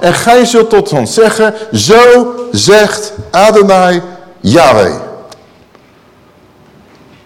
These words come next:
Luister goed. "Zij, of zij horen, dan wel het nalaten."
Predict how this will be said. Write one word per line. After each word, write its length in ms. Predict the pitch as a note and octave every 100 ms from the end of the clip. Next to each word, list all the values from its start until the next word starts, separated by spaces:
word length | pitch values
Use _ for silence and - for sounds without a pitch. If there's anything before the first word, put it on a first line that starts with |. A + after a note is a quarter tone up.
| _ _ _ _ _ _ _ _ _
Luister 340 | - C#3 D3 C#3
goed. 440 | G2+ D#2 - - _ _ _ _ _ _
"Zij, 920 | G2 - G3 A#3+ G3+ B2+ E3 A3 - - - - - - _
of 240 | G#3 A3
zij 320 | A3 F#3 C3
horen, 840 | G#2+ A2 D#3 C#4+ D4 C#4+ C#4+ C4 - - - - -
dan 260 | - G#3+ A3
wel 160 | A3+
het 120 | A#3
nalaten." 1080 | A3 A3+ A3 E3+ B2+ A#2+ G#2+ G#2 C#3+ G3+ A#3+